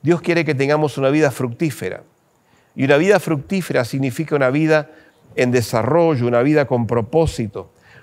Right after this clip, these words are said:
una vida que ayuda a consolar al otro. Si usted tiene la capacidad de poder ver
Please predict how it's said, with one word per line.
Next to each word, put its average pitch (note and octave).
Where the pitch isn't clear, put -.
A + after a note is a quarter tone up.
una C3
vida E3+
que B2
ayuda E3+
a D3+
consolar C#3+
al E3
otro. F#2+
Si -
usted E3+
tiene E3+
la D#3
capacidad C#3
de C3
poder B2+
ver C3